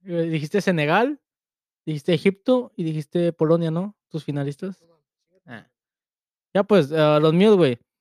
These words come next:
Speaker 1: Hijo de tu puta madre. La decepción. <laughs> A ver, enséñame la foto, güey.
Speaker 2: <laughs>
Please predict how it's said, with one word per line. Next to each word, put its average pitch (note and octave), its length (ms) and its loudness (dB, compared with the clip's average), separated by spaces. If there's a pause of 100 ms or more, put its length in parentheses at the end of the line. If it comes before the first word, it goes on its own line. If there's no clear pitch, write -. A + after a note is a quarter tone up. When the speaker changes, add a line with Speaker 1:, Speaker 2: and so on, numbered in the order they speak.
(2500)
Speaker 1:
Hijo D3 100 -20
de C3+ 60 -20
tu C3+ 120 -20
puta C3 180 -20
madre. D3+ 180 -20 (340)
La D3 220 0
decepción. D#3+ 680 -2
<laughs> - 1600 -20
A E3+ 80 0
ver, F#3 140 6
enséñame A3 300 4
la G#3 120 2
foto, G#3 240 -4
güey. F3 240 2 (500)
Speaker 2:
<laughs> - 1600 -8